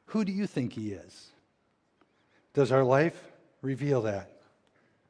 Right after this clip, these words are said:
So our treatment of others, the way we represent him, and thirdly, rationalization.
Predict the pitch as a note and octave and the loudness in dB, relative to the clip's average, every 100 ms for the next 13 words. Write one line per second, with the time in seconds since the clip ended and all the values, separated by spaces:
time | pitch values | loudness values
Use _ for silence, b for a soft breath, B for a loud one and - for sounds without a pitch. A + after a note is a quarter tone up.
0 | _ _ _ - - _ _ _ _ _ | _ _ _ -20 -20 _ _ _ _ _
1 | _ _ _ - - C3+ B2+ F#3 F3+ E3 | _ _ _ -2 4 6 6 4 6 6
2 | D#3 D#3+ G#3 A3 - - - _ C#3 B2+ | 8 8 6 -2 -8 -18 -20 _ -2 4
3 | C#3 D#3+ D3+ C#3 D3+ D3+ B2 D#3 E3+ F3 | 6 6 6 6 4 2 2 2 2 0
4 | F3 E3+ B2+ C3 F#3 G3+ F#3+ F#3+ F#3 - | -2 -4 -6 2 6 8 8 4 4 -6
5 | - - _ _ _ _ _ _ _ _ | -20 -20 _ _ _ _ _ _ _ _
6 | _ _ _ A#2+ C#3+ D3+ D#3+ C#3+ C3+ A2+ | _ _ _ 2 2 2 2 4 4 4
7 | A#2 A2+ - F#2+ | 2 0 -4 -12